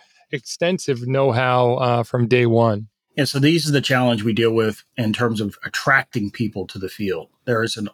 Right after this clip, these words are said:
Speaker 2: automatic apprehension that people have when they hear the term cybersecurity, that every aspect of the job is a technical one and will require them to do things in terms of being able to code, be a developer, like the,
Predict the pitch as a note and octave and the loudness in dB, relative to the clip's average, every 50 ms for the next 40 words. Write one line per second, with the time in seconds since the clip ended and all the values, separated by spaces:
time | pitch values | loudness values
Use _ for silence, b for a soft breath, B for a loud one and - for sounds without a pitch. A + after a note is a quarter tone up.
0 | _ - C3 C3 B2+ B2+ B2 A#2 A2+ A2+ A2 G#2+ - C3+ A#2 A2 - A2+ G#2 G2+ | _ -2 0 2 2 4 2 2 2 0 -2 -2 -2 -2 -4 -4 -4 -6 -6 -2
1 | B2 A#2+ A2+ - - A#2+ A2+ A2+ - - - B2 A2 A#2 G#2+ G2+ A2 G#2+ G#2+ G#2+ | -2 -2 -2 -2 -2 -4 -4 -4 -6 -4 -2 -2 -2 -2 -2 -2 -2 -2 -2 -2
2 | A2+ G#2 G#2 G2+ G2+ A2+ A#2 A2+ G#2+ G#2 G#2 - - A2+ G#2+ G#2 - - A2 G#2+ | -4 -6 -6 -6 -4 -4 -4 -4 -4 -4 -6 -6 -6 -6 -6 -4 -4 -2 -2 -2
3 | A2 A2+ - - A#2+ - - A#2 G#2 G2+ G2+ G2+ G2+ F#2 G2 - - - - - | -2 -4 -8 -12 -14 -12 -10 -8 -6 -4 -4 -6 -6 -6 -8 -10 -10 -8 -4 -2
4 | C3+ C#3 C#3+ C#3+ C3+ B2 A#2 A#2 A#2 - - - A2+ G#2 - A2+ G#2 F#2 F#2+ F#2 | 0 2 2 2 2 2 2 0 -2 -4 -6 -8 -8 -8 -6 -8 -8 -8 -10 -8
5 | - B2+ C3 B2+ B2+ C3 B2+ B2 - b b b b b - D3 D3 D3 C3+ C#3+ | -4 -2 0 0 2 0 0 -2 -4 b b b b b 2 4 4 4 4 2
6 | B2+ A#2 - - C3+ C3 - - B2+ - - B2 A#2+ B2 A#2+ A#2+ A#2+ A#2+ A2 A2 | -2 -2 -2 -2 -2 -2 -2 -4 -4 -2 0 0 2 2 2 2 0 0 0 0
7 | G#2+ G#2+ A2+ C3 D3 D3 C#3 C3 A#2+ - - C3+ B2 A#2+ A#2+ A#2+ A#2 A#2 A2+ A2 | 0 2 4 4 4 4 4 2 0 0 0 0 2 2 2 2 2 0 0 0
8 | G#2 G#2+ G2+ A#2 A#2+ A2+ - - A#2 A2+ A#2 A2 G#2 G#2 G#2 G#2 - - B2 A#2 | 0 0 0 0 0 0 -2 -4 -4 -4 -4 -6 -6 -6 -8 -6 -4 -4 -4 -4
9 | G#2+ G#2 G2 A#2 A2 G#2+ G#2+ G#2+ G#2+ G#2 F#2+ F#2 F2+ - - - D3+ C#3 C3 A2+ | -4 -6 -8 -8 -8 -8 -6 -6 -8 -8 -10 -12 -12 -8 -2 0 2 4 4 2
10 | G#2 - B B B B B B B B2 A#2 A2+ G#2 A2 G#2 A#2 C3+ C3+ C3+ A#2+ | 0 -2 B B B B B B B 0 0 0 0 0 0 2 2 4 2 2
11 | G#2+ A#2+ G#2+ G2+ G#2+ A2 G#2 - - - | 0 -2 -6 -4 -4 -4 -4 -6 -10 -12